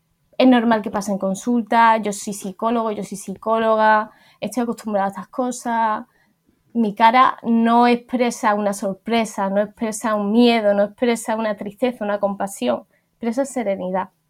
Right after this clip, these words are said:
Súper importante porque de eso no, no se habla apenas, de, de nuestra expresión facial, ¿no?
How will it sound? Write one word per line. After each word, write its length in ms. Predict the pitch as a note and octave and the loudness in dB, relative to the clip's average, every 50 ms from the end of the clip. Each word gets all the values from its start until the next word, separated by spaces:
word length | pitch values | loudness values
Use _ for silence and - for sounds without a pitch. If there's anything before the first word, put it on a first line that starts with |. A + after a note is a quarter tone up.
| _ _ _ _ _ _ _ _ _ _ | _ _ _ _ _ _ _ _ _ _
Súper 280 | - - A#3+ A3+ B3 | -8 -6 -2 0 2
importante 480 | A#3+ A#3+ A3+ G#3+ G#3+ A3 A3+ B3 C#4 C4+ | 2 2 2 2 0 0 0 2 2 2
porque 400 | C4+ B3+ A3 - G3+ G3 F#3 F#3+ | 2 0 0 2 2 4 4 4
de 120 | F#3+ G3 | 4 2
eso 200 | G#3 - - C4 | 0 0 0 0
no, 320 | B3 G#3+ G3+ G3 F#3+ F#3+ G3 | 2 4 4 4 4 2 2
no 140 | G3 G3+ G#3+ | 0 0 0
se 120 | - - | 0 -2
habla 220 | B3 A#3 A3+ G3+ F#3+ | -2 0 0 0 -2
apenas, 380 | F#3 - - G#3+ G#3 G3 F#3+ F#3 | 0 -2 -2 -2 0 0 0 2
de, 180 | F#3 F#3+ F#3+ F#3+ F#3+ | 2 0 0 0 0
de 120 | F#3+ G3 | 0 2
nuestra 260 | G3 G3 G3+ G3 A3 | 2 2 2 0 -2
expresión 420 | G#3 G3+ - G3+ G3 - G#3+ G#3+ G#3+ | -8 -6 -6 -6 -6 -4 -6 -6 -4
facial, 540 | - G#3+ G3+ G3 - F#3+ F#3 F#3 F#3 F#3 F#3+ | -6 -6 -8 -6 -4 -4 -4 -4 -4 -4 -2
¿no? 160 | G3+ D4+ | -2 -2